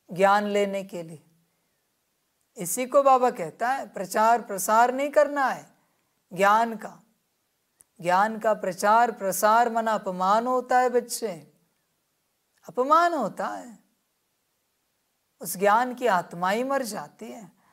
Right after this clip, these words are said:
रूह समाप्त हो जाती है, अक्षर बचते हैं, शब्द वाक्य रहते हैं।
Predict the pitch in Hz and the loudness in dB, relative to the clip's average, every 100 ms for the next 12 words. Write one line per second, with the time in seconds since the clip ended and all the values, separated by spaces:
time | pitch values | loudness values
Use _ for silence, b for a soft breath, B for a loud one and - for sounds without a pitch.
0 | _ - 185 226 220 180 185 240 240 262 | _ -6 0 0 0 -2 0 0 -2 -6
1 | 262 240 185 - 170 165 b b b 175 | -4 -2 -4 -6 -16 -16 b b b -10
2 | 170 - 214 196 170 160 - 233 214 b | -8 -4 -4 -2 -6 -8 -16 -14 -14 b
3 | b b - 262 233 190 190 - b _ | b b -2 -2 -2 -2 -4 -4 b _
4 | 175 208 240 - 240 185 165 156 - 180 | 2 4 2 -2 0 0 0 -8 -12 -12
5 | 175 175 | -14 -20